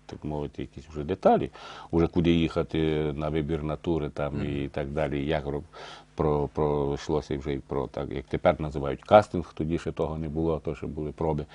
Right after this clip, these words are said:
Speaker 1: Але там якась фірма збанкрутувала тоді, фільм був зупинений, так мовити, і так і не вийшов,
Speaker 2: А
Speaker 1: так
Speaker 2: чому
Speaker 1: мовити.
Speaker 2: історичні теми?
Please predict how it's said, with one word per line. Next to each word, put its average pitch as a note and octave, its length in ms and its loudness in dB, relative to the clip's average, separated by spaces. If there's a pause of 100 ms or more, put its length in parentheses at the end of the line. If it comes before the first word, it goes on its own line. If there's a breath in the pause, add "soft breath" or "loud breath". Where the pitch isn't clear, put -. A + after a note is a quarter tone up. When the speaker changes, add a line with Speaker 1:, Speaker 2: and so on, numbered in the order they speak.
(300 loud breath)
Speaker 1:
Але D3 300 4
там C#3 580 0
якась A#2 500 0
фірма F#2+ 560 2
збанкрутувала G2+ 760 2
тоді, B2+ 400 0 (380 loud breath)
фільм A#2+ 320 8
був F#2+ 200 8
зупинений, B2+ 1120 2
так E3 140 -4
мовити, D#3 640 -4
і A3 160 -2
так E3 220 -4
і C#3+ 40 -4
не A2+ 120 -4
вийшов, F2+ 320 -4
Speaker 2:
А - 40 -6
Speaker 1:
так C#3 100 -4
Speaker 2:
чому F#3+ 120 0
Speaker 1:
мовити. G#3+ 140 2
Speaker 2:
історичні D3 420 0
теми? F2 400 -4